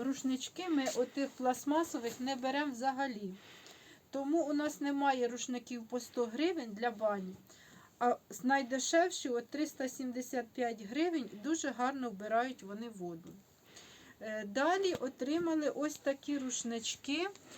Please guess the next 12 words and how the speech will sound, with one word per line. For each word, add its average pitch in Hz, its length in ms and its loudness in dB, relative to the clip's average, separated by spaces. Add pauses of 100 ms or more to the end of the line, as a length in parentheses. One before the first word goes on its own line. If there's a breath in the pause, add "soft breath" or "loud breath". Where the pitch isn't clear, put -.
(120)
синього 302 560 2
кольору 330 760 6
різних 294 560 6
відтінків. 226 720 2
Бачите, 247 460 2
голубий, 240 840 4
джинс 262 760 2
і 277 160 0
ось 262 180 0
такий 269 420 -4
от 254 140 -4
синій. 180 540 0